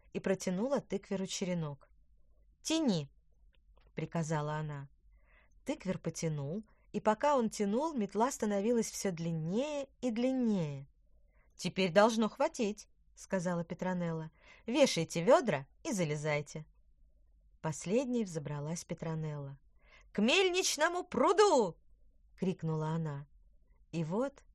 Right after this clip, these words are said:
самая длинная в мире метла поднялась в воздух. Надо было видеть, как радовались рыбы, когда их выпустили обратно в пруд. Вода вспенивалась, плескалась и бурлила от прыжков,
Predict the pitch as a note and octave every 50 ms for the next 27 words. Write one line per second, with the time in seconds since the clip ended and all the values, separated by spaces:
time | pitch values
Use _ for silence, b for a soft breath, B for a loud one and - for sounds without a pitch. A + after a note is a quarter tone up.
0 | - - - - - B3+ D4+ C#4 G#3+ G3 F#3 F#3 F3 D#3 D#3+ G3 A#3 A3+ G3 F3
1 | E3+ E3 E3 E3+ D#3+ E3 F3 F#3 F#3 D#3+ D3 D3 D3 - - E3+ F#3+ A#3+ C#4+ C#4+
2 | - - _ _ - - - - - - F3 D3+ D#3+ D#3+ D#3 D#3 E3 F3+ F3+ -
3 | - D#3+ D3 D3 D3+ D#3 D#3 D#3 D#3 D3 C3+ D3+ C#3+ - - - - - - -
4 | B B B B B B B B F3+ F#3+ B3+ B3+ G#3+ A3+ G3 G3+ A3+ A3 G#3+ A3
5 | G3 G#3+ B3+ C#4 G#3 G#3+ F#3 - - G3 F#3 - - G#3+ A3 G#3+ G3 F#3+ F#3 F3+
6 | F3 E3 - - - F3+ G3+ A#3 C4 B3+ G3+ F3 D#3 D3 - b b b b b
7 | G3+ F3 F3+ F#3 F#3 F#3 F3 - F#3+ G#3 A3+ - - - - - - F#3+ F#3+ F#3+
8 | F#3+ E3+ F#3+ G3+ G3+ - - F#3+ F3+ - - - F#3+ F#3+ F3 E3 - - - -
9 | - - B B B B B B B B B B E3 G3+ A#3+ A3 B3+ B3+ B3 -
10 | - - - - A#3+ C4 C#4 B3+ G#3+ F#3 E3+ E3 D#3+ D#3+ E3 - - F#3 G3 G3+
11 | - - - - A#3+ C4+ C4+ A3+ F3+ E3+ - - G3+ F3 F#3+ G#3+ G3+ G#3 G#3+ A3
12 | A#3+ B3 A3 F#3+ E3+ E3 E3+ - - F#3+ F#3+ F3 - - - - C#4+ F4 F#4